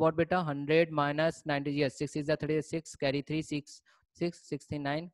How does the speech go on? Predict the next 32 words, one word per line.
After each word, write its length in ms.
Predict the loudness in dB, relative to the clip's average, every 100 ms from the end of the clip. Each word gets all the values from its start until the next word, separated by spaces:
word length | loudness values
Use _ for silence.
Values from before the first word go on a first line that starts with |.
| 2
four, 200 | 6 6 2 _ _
फ़ोर्टी 280 | 6 6 8
आया 180 | 8 8 6
बेटा। 180 | 2
तो 100 | 0
approximately 640 | -2 -2 -4 -4 -8 -6 -8
कितना 220 | -2 0
आ 40 |
जाएगा? 180 | 0 -2
सिक्स 280 | -4 -10 -4
फ़ाइव 180 | 0 0
जा 240 | 2 2 0 -10 _ _ _ _ _ _ _
थर्टी 320 | 2 2 2 -2 -4 _ 2
और 120 | 2
सिक्स 220 | 2 -4
सिक्स 180 | -2 2
जा 100 | 4 4
थर्टी 180 | 2 2
सिक्स, 160 | 2 0
approximately 640 | 4 6 6 2 2 0
सिक्स 240 | 0 -2 2
पॉइंट 200 | 2 2
सिक्स, 300 | 0 -2 -4 _ _ 0
थर्टी 280 | 2 2 0
सिक्स 280 | 0 -2 4
आएगा 240 | 6 6
बेटा। 280 | 4 6 6 8
और 200 | 6 6
यहाँ 160 | 2
पे 120 | 2
क्या 140 | 2 4
आएगा? 300 | 4 4